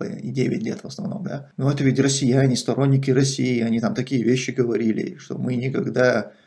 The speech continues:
Россию не предавали, всегда там чуть ли с мусульманами даже воевали. Мы ре-, вместе с Россией гордились они те-, тем, что они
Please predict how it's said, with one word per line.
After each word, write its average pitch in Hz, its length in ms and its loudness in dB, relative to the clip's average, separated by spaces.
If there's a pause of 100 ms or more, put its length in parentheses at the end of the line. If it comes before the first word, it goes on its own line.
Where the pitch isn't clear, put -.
(140)
Россию 131 440 0
не 117 100 -4
предавали, 123 640 2
всегда 120 380 -2
там 117 160 -2
чуть 123 260 -8
ли 117 140 -2
с - 140 -10
мусульманами 135 680 2
даже 110 280 0
воевали. 117 600 0 (560)
Мы 113 560 0
ре-, - 220 -8
вместе 127 360 -4
с - 100 -6
Россией 131 440 2
гордились 131 540 4
они - 340 -6 (400)
те-, 135 220 0
тем, 123 240 -2
что - 200 -6
они - 360 -4